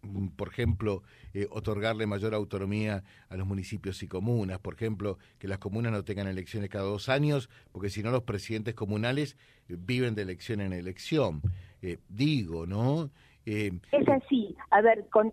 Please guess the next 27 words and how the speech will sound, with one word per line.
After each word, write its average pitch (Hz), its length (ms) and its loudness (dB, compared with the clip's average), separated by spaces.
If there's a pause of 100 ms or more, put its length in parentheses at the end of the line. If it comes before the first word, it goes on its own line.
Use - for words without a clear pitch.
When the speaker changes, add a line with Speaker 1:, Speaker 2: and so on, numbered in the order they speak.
Speaker 2:
contemos 277 500 8
algunas 247 420 8
otras 240 320 6
cuestiones. 170 680 6
El 220 140 6
voto 220 300 4
joven 175 500 6 (300)
a 165 80 6
nivel 185 320 8
del 208 160 6
país, 254 400 10 (220)
Speaker 1:
Ujú. 127 240 2
Speaker 2:
los 170 260 10 (140)
chicos 262 280 8
y 220 100 -2
chicas 247 260 2
desde 190 240 6
los 180 140 8
dieciséis 202 500 6
años 254 240 6
pueden 220 320 8
votar 220 400 8 (120)
y 185 120 10
en 180 180 6
Santa 170 340 4
Fe 208 180 8
no. 233 340 6